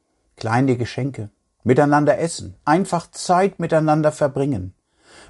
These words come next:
Gott beschenkt uns mit seiner Liebe und wir beschenken einander. Und es macht mich betroffen, wenn ich höre, wie viele Menschen in diesen Tagen einsam sind.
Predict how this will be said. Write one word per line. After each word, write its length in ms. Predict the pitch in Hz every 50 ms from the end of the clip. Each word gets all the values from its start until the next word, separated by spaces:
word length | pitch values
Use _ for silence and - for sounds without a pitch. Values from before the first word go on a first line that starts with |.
| -
Gott 320 | - 151 170 202 202 - -
beschenkt 500 | - 160 - - 180 180 185 170 - -
uns 420 | - 190 208 214 220 208 - -
mit 200 | 156 147 131 131
seiner 460 | - 113 135 135 156 175 190 185 180
Liebe 500 | 180 170 165 156 160 151 151 156 160 160 160 _ _ _ _ _ _ _ _ _ _ _
und 180 | - 117 110 104
wir 180 | 110 131 131 127
beschenken 500 | 123 117 - - 120 117 113 - 123 117
einander. 600 | 110 117 113 113 110 101 92 87 90 90 82 - _ _ _ _ _ _ _ _ _ _ _ _ _ _ _ _ _ _ _ _ _ _ _ _ _ _ _ _ _ _ _ _
Und 140 | 110 113 127
es 100 | 123 -
macht 240 | 143 151 156 - 170
mich 180 | 160 139 -
betroffen, 520 | - 151 - - - 175 185 - - - 117
wenn 120 | 131 143
ich 140 | 135 - -
höre, 280 | 175 190 185 165 143
wie 120 | 135 139 131
viele 420 | - - - 180 202 196 190 185
Menschen 540 | 165 160 160 175 202 214 208 - - 170 160
in 220 | 131 143 139 127
diesen 480 | 120 143 160 175 202 185 - 190 180 185
Tagen 460 | - 151 147 151 156 151 151 160 156
einsam 500 | - - 127 123 123 107 101 98 95 92
sind. 320 | 92 95 90 95 95 _